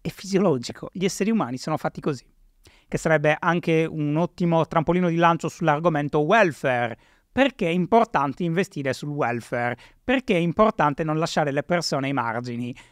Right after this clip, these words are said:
Perché è importante non creare degli immensi gap tra chi ha tanto e chi ha poco? Perché poi ti scoppia lo Stato in mano. Però è argomento per un'altra volta.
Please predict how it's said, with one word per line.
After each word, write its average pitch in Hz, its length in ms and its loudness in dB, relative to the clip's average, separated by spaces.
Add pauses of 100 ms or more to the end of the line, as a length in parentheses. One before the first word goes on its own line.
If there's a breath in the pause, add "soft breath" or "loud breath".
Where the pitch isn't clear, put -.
(100)
Perché 196 260 -2
è 220 40 2
importante 196 680 2
non 196 200 2
creare 185 360 2
degli 165 280 -2
immensi 196 680 0
gap 170 500 2 (220 soft breath)
tra 147 160 -4
chi - 160 -4
ha 220 80 2
tanto 135 680 -2
e 175 160 -6
chi - 140 -2
ha 156 60 4
poco? 120 600 -8 (360)
Perché - 300 -14
poi 294 420 4 (300)
ti 202 100 -4
scoppia 190 580 0
lo 170 120 2
Stato - 320 -6
in 127 60 -4
mano. 120 360 -8
Però 165 240 0 (460)
è 302 80 -4
argomento 262 400 2
per 185 140 0
un'altra 160 260 0
volta. 117 400 -8